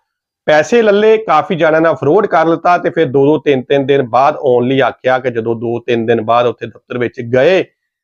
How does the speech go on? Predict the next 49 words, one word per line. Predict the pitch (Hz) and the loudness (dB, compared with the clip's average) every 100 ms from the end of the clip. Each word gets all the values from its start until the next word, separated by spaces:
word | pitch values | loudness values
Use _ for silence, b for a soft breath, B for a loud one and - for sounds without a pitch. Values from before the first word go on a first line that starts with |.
| _ _ - | _ _ -8
ਤਾਂ | 247 | -6
ਫਿਰ | 120 135 135 | -2 0 -2
ਤਾਂ | 131 139 127 - - _ _ - | 0 0 0 -2 -8 _ _ -2
ਨਜ਼ਾਰਾ | 123 127 143 180 | 0 2 2 2
ਦੇਖਣ | 151 143 139 | 0 -2 -2
ਵਾਲਾ | 147 139 | 0 0
ਇਹ | 143 165 | 2 0
ਸੀ | - 151 | 0 -2
ਤੇ | 151 | 0
ਨਾ | 135 127 127 | 0 0 0
ਕੋ | 147 | -4
ਉੱਥੇ | 135 135 | -4 -2
ਕੋਈ | 123 | -2
ਬੋਰਡ | 110 120 135 | 0 0 0
ਲੱਭਾ, | 156 143 175 170 - _ - | 0 0 0 0 -6 _ -6
ਨਾ | 135 139 | 0 0
ਕੋਈ | 131 143 | 0 -2
ਦੁਕਾਨ | 123 113 120 147 | -2 -2 0 0
ਲੱਭੀ, | 165 151 180 | 0 0 -2
ਕਿ | 165 | 0
ਨਾ | 135 127 | 2 0
ਕੋਈ | 123 135 | 2 0
ਦਫ਼ਤਰ | 117 110 - | 0 -2 0
ਲੱਗਾ, | 131 127 135 156 156 b b _ - | 0 0 0 0 -2 b b _ -4
ਲੱਭਾ। | 135 147 185 | -2 0 2
ਉਸ | 185 180 | 2 2
ਤੋਂ | 185 | -2
ਬਾਅਦ | 135 156 160 | 0 2 2
ਲੋਕਾਂ | 139 131 131 156 156 | 0 0 -2 0 0
ਵੱਲੋਂ | 156 156 | 2 0
ਪਰੇਸ਼ਾਨੀ | 151 139 120 127 127 143 | 0 -4 -2 -2 0 0
ਦੇ | 135 | 0
ਨਾਲ | 123 120 120 | 2 0 0
ਥਾਣੇ | 117 113 110 117 | -2 -2 0 0
ਦੇ | |
ਵਿੱਚ | 117 123 | -2 -2
ਜਾ | 107 104 | -2 -2
ਕੇ | 110 | -4
ਦੇ | 104 | -6
ਦਿੱਤੀ | 104 120 | -8 -8
ਸ਼ਿਕਾਇਤ | 107 113 101 110 120 120 - _ _ 143 | -10 -8 -2 0 0 -2 -4 _ _ -4
ਔਰ | 135 | -2
ਕਹਿ | 131 131 | -2 -2
ਦਿੱਤਾ | 127 127 | -2 -2
ਸਾਡੇ | 120 113 117 | -2 -2 -2
ਨਾਲ | 123 117 | -2 -2
ਹੋ | 110 | -4
ਗਿਆ | 107 110 | -2 -2
ਫਰਾਡ, | - 117 143 139 | -2 0 0 2